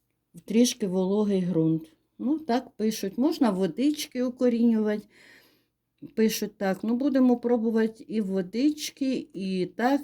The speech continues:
і будемо ще пробувати в агроперліті. М, як нащипаємо ще в-, сегментиків, таких фрагментиків,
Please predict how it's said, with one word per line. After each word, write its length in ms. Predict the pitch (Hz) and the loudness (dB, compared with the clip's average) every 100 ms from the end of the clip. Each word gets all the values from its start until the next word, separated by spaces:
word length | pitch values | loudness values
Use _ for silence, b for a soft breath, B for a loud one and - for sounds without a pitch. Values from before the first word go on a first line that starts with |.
| - | -4
і 100 | 190 | -8
будемо 580 | 185 185 185 185 185 180 | -4 0 2 2 0 -2
ще 160 | - | -6
пробувати 640 | 175 196 190 185 185 180 175 | -8 -6 -4 -2 0 0 0
в 60 | |
агроперліті. 1000 | 196 190 175 185 175 202 247 302 - 247 B B B B B _ _ - | 0 2 0 -2 -4 0 0 0 -2 -6 B B B B B _ _ -12
М, 300 | 180 196 196 | -8 -4 0
як 180 | 180 180 | 0 2
нащипаємо 840 | 190 185 175 165 180 170 165 160 | 0 2 0 -2 2 4 4 4
ще 260 | 160 - 285 | 2 0 -2
в-, 1300 | - - _ _ _ _ _ _ _ _ _ - 202 | -2 -10 _ _ _ _ _ _ _ _ _ -8 -4
сегментиків, 840 | - 254 240 240 240 202 233 214 | 2 6 6 4 2 -4 -10 -6
таких 380 | 226 220 226 - | -6 -4 -4 -6
фрагментиків, 960 | - 220 226 220 214 - 208 - 214 | -4 0 2 2 0 -2 -6 -6 -8